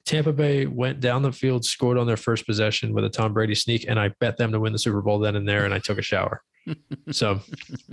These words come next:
Speaker 1: fond memories. I came back from the shore that day. Um,
Speaker 2: Um,
Speaker 1: it's amazing the memories you,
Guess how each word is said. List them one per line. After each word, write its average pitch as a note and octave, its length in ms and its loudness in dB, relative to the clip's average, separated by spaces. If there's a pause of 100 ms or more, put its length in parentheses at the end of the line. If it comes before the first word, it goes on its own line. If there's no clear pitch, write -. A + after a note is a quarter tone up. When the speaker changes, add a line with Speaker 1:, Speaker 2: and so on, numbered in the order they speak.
(280)
Speaker 1:
fond C3+ 360 0
memories. A2 480 0
I A2+ 60 -2
came B2+ 220 0
back B2 160 2
from B2 180 -4
the A2 80 -2
shore A2+ 280 0
that G2+ 180 -2
day. F#2+ 180 -2 (800)
Um, G#2 440 0 (2000)
Speaker 2:
Um, G#2+ 640 -6
Speaker 1:
it's - 100 -10
amazing B2+ 400 2
the A2+ 260 2
memories G#2 460 0
you, G2 180 -2